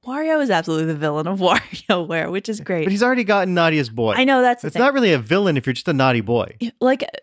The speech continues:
Speaker 1: a best villain has to be fun to hate. You have to really, like, be able to dig into your feelings about the villain. Flowey has great depth, um, but I think is, is a little bit too much of a complex character to take this category.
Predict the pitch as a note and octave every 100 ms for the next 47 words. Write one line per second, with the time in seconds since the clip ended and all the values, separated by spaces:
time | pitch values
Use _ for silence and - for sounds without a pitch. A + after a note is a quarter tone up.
0 | - A#3+ F#3 D4+ G4+ - C#4 D4 C#4 B3+
1 | A3+ A3+ A3+ F#3+ F3+ - F3+ D#3 F3+ D3+
2 | B2 G3 G#3 C4 - B3 G#3+ G#3 G#3 G3
3 | F#3 F#3 F3+ E3+ F3+ G3 D#3+ D3 F3+ F3+
4 | F3 G3 F3+ E3+ - F3 F3 F#3+ G3 G3
5 | G3 G3+ G3 G#3 G#3+ - - _ - G3+
6 | B3+ C4+ B3+ B3 A#3+ G3+ G#3 - D#3 -
7 | - _ E3 D#3+ D#3+ F3 F3 F3 F#3+ -
8 | - - F#3+ - - E3+ D#3+ F3 F3+ F3
9 | - F#3 E3+ E3+ D#3 - D#3+ D#3 D3 -
10 | - E3 D#3 D#3+ D#3 D#3 E3 D#3+ E3 D#3
11 | D#3+ C#3+ C#3+ D3 D3